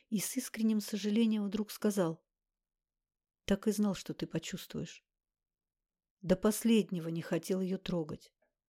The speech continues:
Подозревал, что ты не сможешь не заметить. Мне жаль, Али. Правда, очень жаль. Но она не оставила мне выбора». Сморгнула слёзы, сфокусировала взгляд на мужском лице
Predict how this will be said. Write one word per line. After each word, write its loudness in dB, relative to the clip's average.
Подозревал, 2
что -4
ты 2
не 2
сможешь 0
не 0
заметить. -4
Мне 4
жаль, 2
Али. 0
Правда, 4
очень 4
жаль. -2
Но 6
она 4
не 0
оставила 0
мне 0
выбора». -2
Сморгнула 0
слёзы, 0
сфокусировала 4
взгляд 2
на -2
мужском -4
лице 4